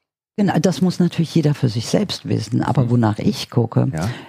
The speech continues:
Speaker 1: ist, dass, ähm, der Hund vor allen Dingen menschenbezogen ist und nicht immer, aber ich glaube, das, das wissen wir ja inzwischen,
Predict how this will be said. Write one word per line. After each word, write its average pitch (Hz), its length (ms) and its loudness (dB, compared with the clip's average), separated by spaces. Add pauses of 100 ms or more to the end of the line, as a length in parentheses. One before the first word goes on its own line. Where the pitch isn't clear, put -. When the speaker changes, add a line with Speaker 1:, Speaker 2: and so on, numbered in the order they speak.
(160)
Speaker 1:
ist, - 580 0
dass, 131 520 -2
ähm, 131 580 2 (300)
der 139 160 4
Hund 175 200 2
vor - 340 -4
allen 147 300 0
Dingen 139 340 0 (100)
menschenbezogen 113 1000 2
ist - 280 -2 (280)
und 131 220 2
nicht 190 500 2
immer, 123 500 2 (200)
aber 135 140 4
ich 127 120 -4
glaube, 120 320 0
das, 117 180 -8
das - 200 -8
wissen 135 260 0
wir 110 60 0
ja 107 160 0
inzwischen, 123 840 0